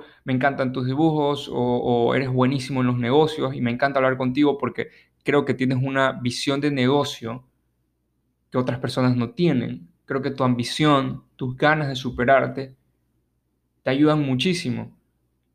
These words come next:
Y sobre todo, eres muy bueno tomando fotos". Ya, ahí te está diciendo algunas cosas en las que eres bueno. Lo que pasa es que nosotros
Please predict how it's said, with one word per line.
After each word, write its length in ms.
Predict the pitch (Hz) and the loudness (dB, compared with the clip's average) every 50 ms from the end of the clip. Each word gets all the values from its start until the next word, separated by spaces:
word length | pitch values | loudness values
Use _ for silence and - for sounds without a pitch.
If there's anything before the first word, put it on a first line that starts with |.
| _ - | _ -10
Y 80 | 135 | -8
sobre 300 | - - 143 135 131 131 | -4 0 0 0 0 0
todo, 580 | 127 131 185 180 156 139 139 - - - - _ _ | 0 2 2 4 4 4 2 0 -6 -12 -18 _ _
eres 240 | - 139 147 147 143 | -2 -2 0 0 0
muy 160 | 151 151 147 | 0 0 0
bueno 520 | 139 143 160 175 170 143 143 165 170 - - | 2 4 4 4 4 4 2 -2 -6 -6 -4
tomando 320 | - 127 123 123 123 123 123 | -2 0 2 2 2 0 0
fotos". 560 | - - 143 127 131 - - - - _ _ _ | -2 -2 -2 -2 -4 -6 -12 -20 -20 _ _ _
Ya, 260 | - 151 160 139 - - - | -2 0 0 0 0 0 0
ahí 220 | 139 147 160 175 | 0 2 2 2
te 80 | 175 190 | 0 -2
está 160 | 165 - 175 | -4 -2 -2
diciendo 460 | 170 165 160 - - 180 180 180 185 | -2 -2 -2 -2 -2 -2 0 0 0
algunas 300 | 185 165 151 151 156 - | 0 0 0 -2 -4 -6
cosas 380 | - - 180 165 165 - 190 196 | -4 -2 -2 -2 0 -2 -2 -2
en 80 | 185 170 | -2 -2
las 120 | 156 127 | -2 -2
que 100 | - 139 | -2 0
eres 180 | 127 123 123 131 | 0 0 0 2
bueno. 360 | 165 190 185 165 131 - - - _ _ _ _ _ _ _ _ _ _ _ _ _ _ _ _ _ _ _ _ _ - | 2 2 2 2 0 -4 -10 -16 _ _ _ _ _ _ _ _ _ _ _ _ _ _ _ _ _ _ _ _ _ -4
Lo 120 | 160 156 | -2 0
que 100 | 190 185 | 0 2
pasa 280 | 180 226 214 208 214 208 | 2 2 2 4 2 0
es 80 | 196 | 0
que 100 | - 165 | 0 0
nosotros 600 | 139 131 127 - 180 175 180 180 180 170 - - | 0 0 2 2 2 2 4 2 2 0 -2 -6